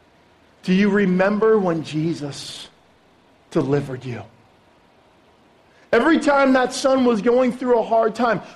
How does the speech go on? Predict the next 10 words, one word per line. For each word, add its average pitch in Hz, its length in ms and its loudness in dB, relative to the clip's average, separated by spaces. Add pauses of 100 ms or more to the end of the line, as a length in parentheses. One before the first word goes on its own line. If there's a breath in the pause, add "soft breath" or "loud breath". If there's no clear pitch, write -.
(100)
"Do 214 80 -6
you 254 100 2
remember 285 320 2
Jesus 196 680 -2
stepped - 460 -8
in 151 380 -2 (840 soft breath)
and 175 240 2
made 180 260 0
you 165 120 -6
sane?" 151 880 -4